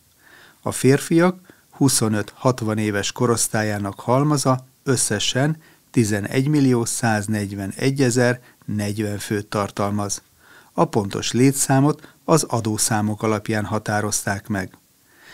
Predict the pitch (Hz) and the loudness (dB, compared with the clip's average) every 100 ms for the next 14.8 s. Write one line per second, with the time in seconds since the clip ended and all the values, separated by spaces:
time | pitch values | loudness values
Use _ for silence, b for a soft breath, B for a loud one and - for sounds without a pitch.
0 | B B B 123 110 110 120 127 - 156 | B B B -2 0 2 2 2 2 2
1 | 160 - - 95 98 110 110 117 113 117 | 0 -6 -6 -6 -4 -2 0 0 0 2
2 | 113 117 - 113 104 - 120 117 113 113 | 2 0 -2 -2 -4 -2 0 0 -2 -4
3 | 113 110 110 107 - 123 117 113 110 113 | -4 -2 -2 -4 -6 -4 -2 -2 -2 -4
4 | 107 110 - - _ 110 107 107 - - | -4 -4 -6 -10 _ -6 -2 -2 -4 -4
5 | 120 113 107 110 110 110 104 - 107 107 | -2 0 0 0 0 -2 -2 -2 -2 -4
6 | B B B B 139 143 160 156 95 - | B B B B -4 2 2 2 -2 -2
7 | 101 104 110 107 104 101 - 110 - 104 | -4 -2 -2 -2 -2 -4 -6 -4 -4 -4
8 | 107 - 107 104 104 101 104 _ _ _ | -4 -4 -4 -4 -4 -6 -8 _ _ _
9 | - B B B - 151 110 127 135 139 | -20 B B B 4 4 6 4 4 2
10 | 123 120 107 110 110 107 123 147 B B | 0 0 0 -2 -2 0 0 -2 B B
11 | B _ 120 147 156 - 117 123 113 107 | B _ 0 2 0 -6 0 2 2 0
12 | 104 107 135 120 113 107 104 98 - 143 | -2 -2 -2 0 0 0 -2 -4 -2 0
13 | 170 - 135 120 110 - 120 117 - 104 | 0 0 -4 -4 -4 0 0 2 0 -4
14 | 104 107 107 104 101 101 - 95 | -4 -4 -4 -4 -4 -4 -4 -4